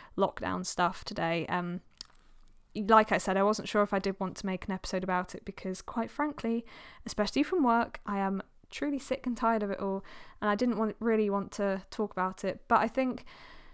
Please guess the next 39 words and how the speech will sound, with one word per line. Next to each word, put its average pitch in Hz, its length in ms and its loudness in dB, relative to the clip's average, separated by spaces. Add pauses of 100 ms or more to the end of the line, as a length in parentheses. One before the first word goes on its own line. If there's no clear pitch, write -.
(180)
I've 226 200 6
tried 247 560 2
my 214 100 2
best 202 320 2
to - 80 -4
make 185 320 -2
it - 440 -4 (120)
positive, 185 760 -2
so 180 640 2 (340)
hopefully 175 680 -2 (120)
it's - 220 -4
helped - 400 -4
you 185 60 -4
feel 180 180 -2
a 180 80 0
little 180 160 -2
bit 180 180 -6
better 180 340 -4
and 175 280 -2
less 180 300 -4
alone 180 360 -2
in 180 120 -4
the 185 80 -4
situation, 175 840 -6
and 180 380 -4
I 190 80 0
hope 185 260 -6
you 196 80 -12
can 190 140 -6
try 185 240 -4
some 196 180 -6
of 190 80 -4
the 196 80 -4
things 190 300 -6
that - 80 -6
I've 190 180 -4
mentioned. 196 560 -6 (560)
Um, 214 400 4 (1080)
yeah, 285 300 2